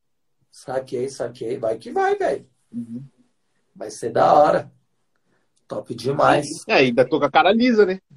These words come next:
Speaker 1: <laughs>
Speaker 2: Tem uma sujeira só na cara aqui. <laughs>
Speaker 1: Cara, faz tanto tempo que eu não vejo o meu queixo, velho. Tenho até medo se um dia eu fizer a barba.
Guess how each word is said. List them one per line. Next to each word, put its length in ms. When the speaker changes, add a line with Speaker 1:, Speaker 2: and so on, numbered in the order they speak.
Speaker 1:
<laughs> 1700
Speaker 2:
Tem 100
uma 140
sujeira 580
só 200
na 100
cara 300
aqui. 300
<laughs> 280
Speaker 1:
Cara, 340
faz 160
tanto 140
tempo 140
que 60
eu 60
não 120
vejo 280
o 20
meu 240
queixo, 480
velho. 240
Tenho 160
até 240
medo 420
se 140
um 40
dia 160
eu 80
fizer 320
a 100
barba. 480